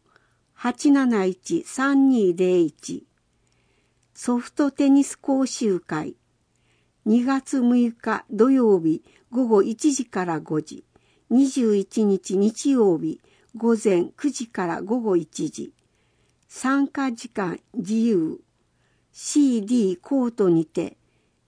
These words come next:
内容、技術指導。対象、市内在住在勤在学者。費用、一般三百円。学生二百円。ラケッ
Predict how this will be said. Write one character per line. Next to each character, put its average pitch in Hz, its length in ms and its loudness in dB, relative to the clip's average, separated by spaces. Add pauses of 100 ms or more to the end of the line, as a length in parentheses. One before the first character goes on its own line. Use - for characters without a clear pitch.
内 226 460 0
容、 196 320 2 (240)
技 214 220 0
術 285 280 -2
指 233 260 -6
導。 160 320 -2 (260)
対 233 260 -2
象、 185 460 -4 (340)
市 - 240 -2
内 262 360 2
在 240 360 -2
住 262 300 -4
在 247 340 -2
勤 214 380 -2
在 233 320 -2
学 214 280 -8
者。 - 320 -10 (640)
費 269 240 -2
用、 185 340 2 (360)
一 262 180 -2 (180)
般 220 260 0
三 262 360 0
百 233 440 -6
円。 156 220 -2 (640)
学 226 420 -2
生 226 500 -2 (180)
二 226 200 2
百 240 360 -4
円。 170 280 0 (440)
ラ 214 220 0
ケ 277 180 -4
ッ 269 80 -8